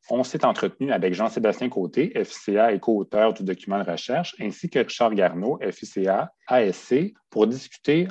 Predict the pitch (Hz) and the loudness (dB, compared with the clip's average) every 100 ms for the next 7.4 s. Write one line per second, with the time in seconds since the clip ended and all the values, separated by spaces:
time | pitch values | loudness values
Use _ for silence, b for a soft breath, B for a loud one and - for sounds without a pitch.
0 | - 110 - 156 156 117 - 143 139 95 | -6 -8 -2 4 4 4 2 -2 2 2
1 | 110 131 107 - 117 101 90 98 104 123 | 2 2 -2 -2 -2 -2 -2 0 2 0
2 | 135 - - 87 117 113 107 107 95 120 | -2 -8 -10 -4 0 -2 0 -2 0 -2
3 | - 95 - 117 101 98 95 90 87 87 | -4 -6 -2 -2 0 0 2 2 0 0
4 | 92 104 110 110 104 104 110 - - 104 | -2 0 -2 -2 -2 -2 -6 -10 -6 -2
5 | 101 92 107 101 107 98 101 101 90 - | 0 2 2 2 -2 -4 -4 -4 -4 -6
6 | 87 95 113 139 - 101 98 90 117 101 | -4 0 0 -2 -4 -4 -2 -2 0 0
7 | 85 - 135 | -2 0 0